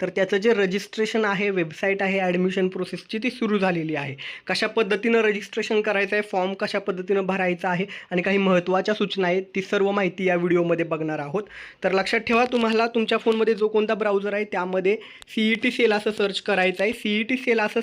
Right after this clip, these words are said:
सर्च केल्यानंतर या ठिकाणी तुम्हाला पहिली जी वेबसाईट येईल सीईटी सेलची, त्या वेबसाईटवरती जायचं आहे. सीईटी सेलच्या वेबसाईटवरती गेल्यानंतर या ठिकाणी तुम्ही बघू शकता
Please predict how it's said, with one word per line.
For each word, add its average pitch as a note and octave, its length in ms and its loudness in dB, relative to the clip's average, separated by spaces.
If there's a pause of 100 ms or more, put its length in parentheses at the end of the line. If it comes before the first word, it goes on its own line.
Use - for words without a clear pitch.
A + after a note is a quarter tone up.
सर्च G#3+ 240 -2
केल्यानंतर G3+ 680 0 (320)
या F#3+ 140 2
ठिकाणी G3+ 300 2
तुम्हाला A3 380 0
पहिली G3 400 2
जी A3+ 120 -2
वेबसाईट G3 500 0
येईल G3 220 0
सीईटी F#3 400 -4
सेलची, E3+ 400 -2 (300)
त्या F#3 80 0
वेबसाईटवरती G#3 760 0
जायचं F3 420 0
आहे. E3 240 -2 (300)
सीईटी G#3+ 300 0
सेलच्या A#3+ 340 2
वेबसाईटवरती A3 640 0
गेल्यानंतर G#3 540 0
या G3+ 120 4
ठिकाणी G3+ 280 0
तुम्ही G#3 260 2
बघू F#3+ 280 0
शकता - 420 -4